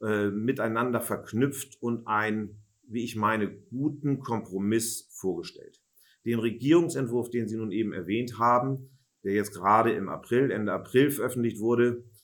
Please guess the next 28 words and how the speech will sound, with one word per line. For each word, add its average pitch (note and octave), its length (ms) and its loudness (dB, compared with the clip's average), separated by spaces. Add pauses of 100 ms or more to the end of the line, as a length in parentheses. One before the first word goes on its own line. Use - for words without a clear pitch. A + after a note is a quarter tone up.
(140)
der G2+ 100 -2
dreht A2 260 0
leider, G#2 400 6
muss C3 200 -2
ich B2 120 -4
sagen, B2 600 0 (100)
eine F#2+ 380 -4
Reihe C#3+ 400 4
der G#2+ 220 -2
wirklich A2 440 -6 (140)
guten C#3+ 380 -4
Ideen A#2+ 800 0
wieder G2+ 600 -2
um. A2+ 480 2
Und F#2+ 200 -8
er G2 80 0
nimmt B2 240 -2
als G#2 220 -6
absolutes A2 520 -8
Leitbild B2 640 0 (380)
die G2 80 -10
physische C#3 720 -2
Hauptversammlung, G#2+ 840 0
wie G2+ 80 -4
sie F#2+ 120 -6
vor A#2+ 260 -2
der B2 100 0
Corona-Zeit, F#2 920 -4